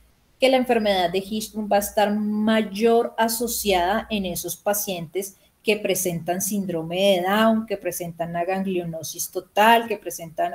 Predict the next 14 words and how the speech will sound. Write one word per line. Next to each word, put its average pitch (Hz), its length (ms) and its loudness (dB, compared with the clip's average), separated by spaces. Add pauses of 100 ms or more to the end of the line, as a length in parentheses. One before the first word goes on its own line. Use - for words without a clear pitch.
antecedente 175 720 -6
de 180 80 0
enterocolitis 185 840 -4
previa 240 640 4
o 180 100 0
historia 156 420 -4
familiar 170 720 -6 (380)
de, 190 720 4
de 175 200 -2
patología 170 640 -4
con 180 140 -6
enfermedad 190 600 0
de 185 200 -4
Hirschsprung, 233 480 0